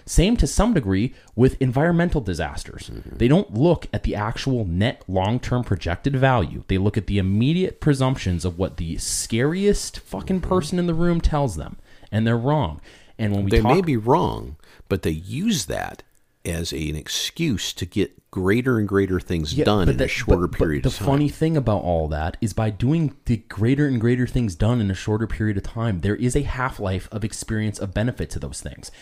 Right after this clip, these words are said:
Speaker 1: If someone passes something that they say, "This is gonna change the world," and then ten years from now, there's no fucking benefit,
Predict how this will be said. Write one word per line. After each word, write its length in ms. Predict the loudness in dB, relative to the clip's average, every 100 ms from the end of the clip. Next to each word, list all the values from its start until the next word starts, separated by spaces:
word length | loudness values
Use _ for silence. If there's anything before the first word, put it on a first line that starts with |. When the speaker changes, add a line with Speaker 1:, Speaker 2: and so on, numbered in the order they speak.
| -10
Speaker 1:
If 80 | -6
someone 260 | -2 0 0
passes 480 | 0 -2 0 -2 -2
something 380 | -6 -6 -6 -4
that 100 | -2
they 100 | -2
say, 160 | 0
"This 240 | 0 0 -2
is 80 | -4
gonna 180 | -2 -2
change 320 | -2 -2 0
the 60 | 0
world," 280 | 2 2
and 140 | 2 0
then 100 | 0
ten 240 | 0 -2
years 180 | -2 -4
from 120 | -2
now, 160 | -2 0
there's 260 | 0 0
no 640 | -2 -2 0 2 2 2 2
fucking 440 | 0 -2 -2 -2
benefit, 440 | -2 -2 -2 -6